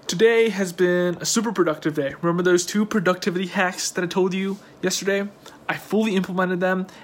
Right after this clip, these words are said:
and today has just been magical. Um, so I woke up in the morning, just started hammering away with some school stuff.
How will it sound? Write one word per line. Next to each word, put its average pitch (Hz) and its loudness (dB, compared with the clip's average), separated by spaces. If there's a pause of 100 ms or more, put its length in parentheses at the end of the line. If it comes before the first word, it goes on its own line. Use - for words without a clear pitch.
and 151 -2
today 156 0
has 165 -2
just - -4
been 151 0
magical. - -4 (400)
Um, 143 0 (880)
so 170 4
I 165 0
woke 190 4
up 196 2 (200)
in 202 -6
the 214 0
morning, 190 0 (220)
just - -4
started 175 2
hammering 185 -2
away 175 2
with 160 -4
some - -4
school 208 -2
stuff. 196 0